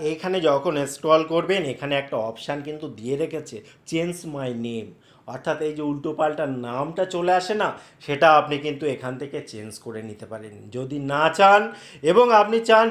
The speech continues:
টোটাল কোনো ইনফরমেশান Truecaller-এ থাকবে না, সেক্ষেত্রে দেখুন no I want to unlist,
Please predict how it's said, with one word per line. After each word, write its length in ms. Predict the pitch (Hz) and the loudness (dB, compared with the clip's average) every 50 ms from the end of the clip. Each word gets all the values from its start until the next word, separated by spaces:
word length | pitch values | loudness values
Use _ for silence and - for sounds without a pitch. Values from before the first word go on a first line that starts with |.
| 226 - | 0 -2
টোটাল 400 | - 226 220 226 226 269 262 262 254 254 247 | 0 0 0 4 6 6 6 6 6 4 0
কোনো 140 | 240 233 226 | 0 0 2
ইনফরমেশান 840 | 202 196 190 185 180 - 214 208 202 202 202 196 190 - 208 202 202 180 | 2 2 0 -2 -2 0 0 0 0 0 -4 -6 -4 -4 -4 -4 -4 -6
Truecaller-এ 580 | 170 170 160 160 180 165 160 160 151 147 143 139 139 - | -10 -10 -8 -4 -4 -2 0 0 0 0 -2 -4 -6 -4
থাকবে 340 | - 131 131 135 131 151 170 175 | -4 -4 -4 -4 -4 -4 -2 2
না, 140 | 180 185 196 202 196 196 - - - - _ - | 4 4 4 4 2 -4 -10 -18 -20 -20 _ -10
সেক্ষেত্রে 460 | - - 202 208 262 247 240 240 240 226 | -4 -2 0 2 2 2 4 4 4 4
দেখুন 260 | 226 226 226 220 190 170 165 170 180 | 4 4 2 0 -2 -2 -2 2 6
no 120 | 208 226 233 233 233 180 170 151 147 | 6 6 6 6 2 0 -2 -2 -2
I 20 | 143 131 123 117 120 | -2 -2 -2 -2 0
want 220 | 139 160 196 202 196 | 0 0 0 0 -2
to 60 | 196 156 135 - 127 | -6 -6 -6 -6 -6
unlist, 540 | 131 135 135 135 165 208 262 285 240 - - | -6 -6 -2 -2 0 0 0 0 -2 -4 -8